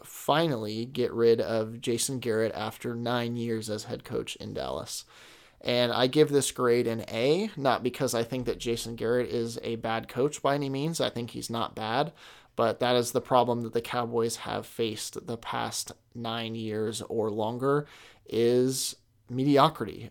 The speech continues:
Um, Jason Garrett has been not bad,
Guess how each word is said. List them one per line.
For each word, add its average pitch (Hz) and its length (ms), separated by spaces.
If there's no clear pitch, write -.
Um, 110 540
Jason 120 360
Garrett 117 320
has 120 240
been 113 260
not 117 320
bad, 123 420